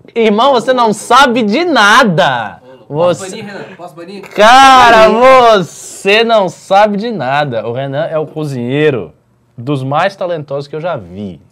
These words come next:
Speaker 1: considerando restaurantes profissionais, sem exagero. Ele é bem bom.
Speaker 3: Cê, cê, é, cê não sabe o que cê tá
Speaker 1: É,
Speaker 3: falando,
Speaker 1: não
Speaker 3: né?
Speaker 1: sabe o que você tá falando.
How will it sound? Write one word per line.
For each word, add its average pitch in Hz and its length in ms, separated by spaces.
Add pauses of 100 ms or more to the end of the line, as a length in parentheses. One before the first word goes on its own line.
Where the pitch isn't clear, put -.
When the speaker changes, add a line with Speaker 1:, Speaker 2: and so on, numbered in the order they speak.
(120)
Speaker 1:
considerando 156 760
restaurantes 143 460
profissionais, 170 520
sem - 200
exagero. 151 480
Ele 123 100
é 143 100 (420)
bem 147 340
bom. 82 200 (380)
Speaker 3:
Cê, - 140
cê, - 320
é, 208 160
cê - 140
não 262 100
sabe 269 240
o - 20
que - 60
cê - 60
tá - 40 (120)
Speaker 1:
É, - 20
Speaker 3:
falando, 453 160
Speaker 1:
não 415 80
Speaker 3:
né? 359 60
Speaker 1:
sabe 381 140
o - 40
que 349 60
você 302 60
tá 240 100
falando. 123 500